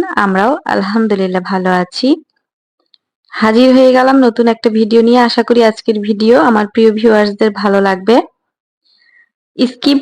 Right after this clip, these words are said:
না করে পুরো ভিডিও দেখার অনুরোধ জানাচ্ছি আপনাদের। এখানে কিন্তু আমি পাইপিংয়ের জন্য কাপড় কাটছিলাম। পাইপিং বলতে কাটওয়ার্ক জোড়া যে দেই সেটা, তো এক ইঞ্চি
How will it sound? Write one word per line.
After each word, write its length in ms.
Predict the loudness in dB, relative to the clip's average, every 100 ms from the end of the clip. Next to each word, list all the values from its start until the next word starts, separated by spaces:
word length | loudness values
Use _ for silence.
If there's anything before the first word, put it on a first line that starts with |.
| 0
না 140 | 0 0
করে 260 | 0 2 0
পুরো 260 | 2 2 2
ভিডিও 340 | 0 0 0
দেখার 440 | 0 -2 -4 -4 -4 -2
অনুরোধ 360 | 0 2 4 2
জানাচ্ছি 460 | -2 -4 -4 -6 -4
আপনাদের। 480 | -4 -2 -2 0 0 -2 -4
এখানে 340 | -4 0 0
কিন্তু 280 | 0 0 0 0
আমি 200 | 0 -2
পাইপিংয়ের 580 | -2 -2 -2 -2 -2 -4
জন্য 240 | -4 -4 -4
কাপড় 360 | -4 -4 -4
কাটছিলাম। 520 | -2 -6 -6 -6 -2 -2 -4 _ _ _ _ _ _
পাইপিং 320 | -2 0 2 2
বলতে 240 | 2 0 -2
কাটওয়ার্ক 460 | -2 -2 -2 -2 -2
জোড়া 220 | -2 0
যে 140 | -2 -2
দেই 220 | -2 -2
সেটা, 320 | -2 -4 -2 -2
তো 160 | -2 -4 0
এক 160 | -2 -2 -2
ইঞ্চি 320 | -2 -2